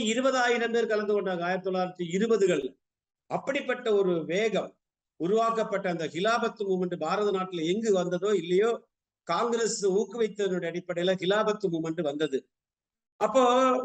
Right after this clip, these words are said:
வெள்ளக்காரனை எதிர்க்கணும் என்கின்ற பெயர்ல இஸ்லாமியர்கள் படையெடுப்பெடுத்து எல்லா இடத்துலயும் போராட்டம் நடத்திட்டு இருக்காங்க. ஆயிரத்தி தொள்ளாயிரத்தி இருபத்தி ஒண்ணு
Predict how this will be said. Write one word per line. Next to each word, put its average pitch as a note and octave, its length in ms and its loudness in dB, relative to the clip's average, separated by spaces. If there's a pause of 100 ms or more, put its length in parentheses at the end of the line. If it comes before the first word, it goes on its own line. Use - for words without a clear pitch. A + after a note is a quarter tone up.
(440)
வெள்ளக்காரனை A#3 500 4
எதிர்க்கணும் A3 400 0
என்கின்ற G#3+ 280 2
பெயர்ல G#3+ 320 0
இஸ்லாமியர்கள் G#3+ 720 0
படையெடுப்பெடுத்து G#3 640 -2
எல்லா G3 240 0
இடத்துலயும் G#3 440 0
போராட்டம் F#3+ 380 -4
நடத்திட்டு E3+ 340 -6
இருக்காங்க. E3 320 2
ஆயிரத்தி G3+ 480 4
தொள்ளாயிரத்தி F3 520 0
இருபத்தி F3 440 -2
ஒண்ணு E3 420 0